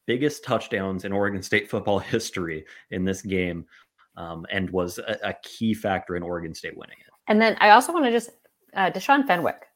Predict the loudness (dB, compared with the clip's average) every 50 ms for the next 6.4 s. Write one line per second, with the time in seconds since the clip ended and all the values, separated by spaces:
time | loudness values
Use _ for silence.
0 | _ -2 -2 0 2 4 4 4 4 4 6 6 8 6 6 4 0 -4 -4 0
1 | 0 0 0 0 -2 0 2 2 2 2 2 4 6 6 6 4 2 -2 -4 -4
2 | -2 0 2 4 4 4 2 2 2 2 2 2 0 -4 -12 _ _ _ _ _
3 | _ _ _ _ _ _ _ _ _ _ -2 0 2 2 0 0 0 -2 -2 -2
4 | -2 -2 -2 -2 -4 -8 -8 -10 _ _ _ _ _ _ _ _ _ _ _ _
5 | _ _ _ -2 -2 -2 -2 0 0 0 0 0 -2 2 6 6 6 6 4 2
6 | 0 0 2 2 2 0 -4 -10